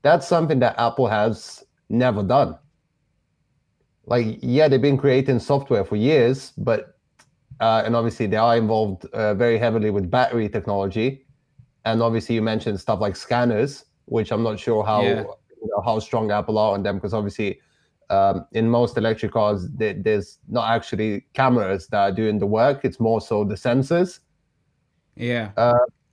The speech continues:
Speaker 1: but yeah, it's the, it's the tech side then. Do they get the chassis from someone? Do they get a company to make them? Uh, you know, how does that all work, essentially?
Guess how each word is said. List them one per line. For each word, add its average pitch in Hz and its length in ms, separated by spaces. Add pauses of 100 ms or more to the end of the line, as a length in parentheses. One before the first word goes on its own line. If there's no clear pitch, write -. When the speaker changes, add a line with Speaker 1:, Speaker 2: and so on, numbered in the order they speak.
(100)
Speaker 1:
but 120 400
yeah, 131 240
it's 175 200
the, 113 200
it's - 220
the 107 100
tech 143 240
side 101 300
then. 98 180
Do 101 80
they 104 140
get 110 260
the 98 80
chassis 135 480
from 127 240
someone? 131 500
Do 107 80
they 104 80
get 95 160
a 90 40
company 101 420
to 92 100
make 127 380
them? 110 400 (600)
Uh, 87 500 (160)
you 113 100
know, 101 140
how 117 160
does 113 300 (140)
that 127 120
all 104 220
work, 95 280
essentially? 95 640